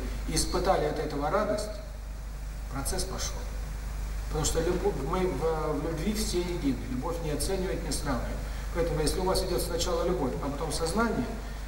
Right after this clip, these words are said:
то тогда у вас этой эмоции, радости, что кто-то ниже вас,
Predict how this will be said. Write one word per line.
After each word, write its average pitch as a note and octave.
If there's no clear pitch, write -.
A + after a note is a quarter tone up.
то D#3+
тогда F#3+
у G#3
вас -
этой E3+
эмоции, E3+
радости, D3+
что -
кто-то D#3
ниже C#3+
вас, G#3